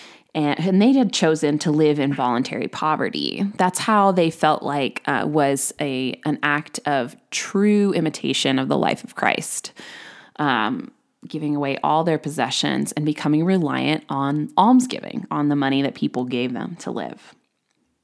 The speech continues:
Sounds good in theory, and it sounds really good when you look at somebody like Saint Francis of Assisi.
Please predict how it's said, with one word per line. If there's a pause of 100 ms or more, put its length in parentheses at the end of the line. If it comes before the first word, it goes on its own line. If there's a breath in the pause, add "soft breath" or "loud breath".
(760)
Sounds
good
in
theory,
and
it
sounds
really
good
when
you
look
at
somebody
like
Saint
Francis
of
Assisi.